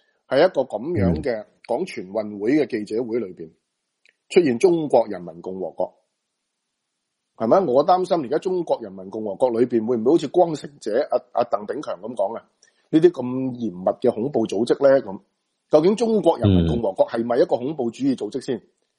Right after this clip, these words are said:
Speaker 1: 我覺得一定要調查。
Speaker 2: 嗯哼。
Speaker 1: 而家既然一粒朱古力，一個發夾都可以喺監獄裏邊威脅國家安全嘅話，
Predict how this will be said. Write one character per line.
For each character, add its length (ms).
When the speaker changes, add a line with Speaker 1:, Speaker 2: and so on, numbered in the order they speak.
Speaker 1:
我 160
覺 60
得 80
一 40
定 120
要 100
調 180
查。 120
Speaker 2:
嗯 80
哼。 40
Speaker 1:
而 20
家 140
既 140
然 180
一 40
粒 120
朱 160
古 160
力， 60
一 80
個 120
發 240
夾 200
都 160
可 160
以 100
喺 180
監 400
獄 300
裏 100
邊 300
威 160
脅 100
國 180
家 100
安 280
全 220
嘅 120
話， 200